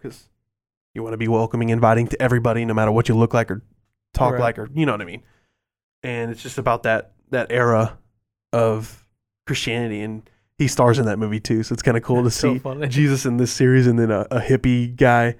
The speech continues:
Speaker 2: <laughs> Yeah.
Speaker 1: in this movie, so it's pretty cool. But anyway, he's, he's kinda blown up in that, in that world of acting.
Speaker 2: Yeah.
Speaker 1: Getting roles here left and right, but yeah.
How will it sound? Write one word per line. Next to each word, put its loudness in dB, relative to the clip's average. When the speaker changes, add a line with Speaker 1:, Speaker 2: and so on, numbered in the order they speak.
Speaker 2:
<laughs> -4
Yeah. -2
Speaker 1:
in 0
this 0
movie, 2
so -8
it's -16
pretty 0
cool. -10
But -14
anyway, -8
he's, -6
he's 0
kinda 0
blown 2
up -2
in -4
that, -4
in -4
that -2
world -10
of -14
acting. -10
Speaker 2:
Yeah. -4
Speaker 1:
Getting -6
roles -6
here -6
left -8
and -10
right, -10
but -12
yeah. -12